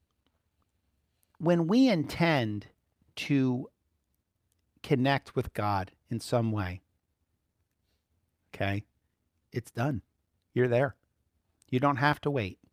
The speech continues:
You don't have to, um,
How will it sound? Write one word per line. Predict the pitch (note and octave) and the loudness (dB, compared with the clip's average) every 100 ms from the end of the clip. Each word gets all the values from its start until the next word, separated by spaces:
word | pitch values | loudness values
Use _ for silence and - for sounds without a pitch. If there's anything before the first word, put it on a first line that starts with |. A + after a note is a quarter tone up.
| _ _ _ _ _ _ _ _ _ _ - | _ _ _ _ _ _ _ _ _ _ -6
You | B2 | -2
don't | B2+ C3+ | 0 0
have | A2 C3+ C3+ | 0 -2 -4
to, | - C#3 B2 A#2+ A2+ - _ _ _ _ _ _ - | -4 0 2 2 -2 -6 _ _ _ _ _ _ -4
um, | A2+ G2 G2 G2+ B2+ | -2 0 -4 -8 -12